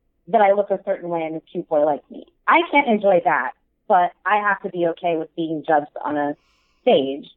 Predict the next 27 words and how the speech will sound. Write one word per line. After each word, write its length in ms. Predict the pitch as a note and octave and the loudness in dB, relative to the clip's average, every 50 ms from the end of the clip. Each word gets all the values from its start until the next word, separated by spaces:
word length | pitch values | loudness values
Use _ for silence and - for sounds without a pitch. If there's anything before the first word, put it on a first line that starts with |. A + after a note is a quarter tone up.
| _ _ _ _ _ _ _ _ _ _ - | _ _ _ _ _ _ _ _ _ _ -2
Like, 360 | - B3 A#3 G3+ - - _ _ _ _ _ _ _ _ - | 2 2 2 2 0 -8 _ _ _ _ _ _ _ _ -2
that 140 | A#3 C4+ C#4 | 0 2 4
made 140 | D4 D4+ D4 | 4 4 6
me 240 | C#4+ C#4+ C4 C#4 - - | 4 4 2 0 -2 0
so 360 | B3 A3+ A3 A3+ A#3 A#3 A#3 G3+ | 2 4 4 4 2 0 -2 -2
angry 400 | G3 G#3+ A3 G3 F3+ E3+ D#3+ D#3 - | -2 -2 0 -2 -2 -4 -4 -4 -6
when 120 | D#3+ D#3+ | -6 -4
I 300 | D#3+ D#3+ D#3 D#3 D#3+ D#3+ _ _ _ _ _ _ _ _ _ | -4 -4 -4 -4 -6 -8 _ _ _ _ _ _ _ _ _
had 200 | - G#3+ G#3 G#3 - | 0 0 0 0 0
time 160 | - G3 F3+ D#3+ | -4 -4 -2 -2
to 80 | D#3 | -4
think 240 | - - D#3+ F3 F#3 | -4 -4 -4 -2 -2
about 300 | G3+ G#3 A3 A3 A3+ A3+ | 0 2 2 2 4 2
it, 120 | A#3 - | 0 0
like, 140 | - F#3 E3+ - | 0 -2 0 0
after 240 | E3 F3 E3 - | -2 -2 -2 -2
the 80 | E3+ E3+ | -4 -4
pageant 340 | F3 - E3+ D#3+ - E3 C3 | -4 -4 -4 -4 -4 -4 -6
was 140 | - D3 - | -8 -6 -2
over. 460 | - D3+ D3+ E3+ G#3+ B3 C4+ C#4+ C#4 - _ _ _ _ _ _ _ _ _ _ _ _ | -2 -2 0 2 2 2 2 2 0 -6 _ _ _ _ _ _ _ _ _ _ _ _
I 160 | - G3+ G#3 G#3+ | 2 2 4 4
was 120 | G#3+ G#3+ | 2 0
just 240 | G#3 G#3 G3 G3 - | -2 -4 -6 -4 0
like, 200 | G#3 F3 E3 E3+ - | 0 0 0 0 -2
"Yeah, 320 | E3 D3+ F3 - D3 - _ _ | -2 -2 0 -2 -2 -4 _ _
screw 180 | - C4 D4+ - | 0 2 2 4
this." 300 | E3 E3+ D3+ C3 C#3+ | 4 2 2 2 -2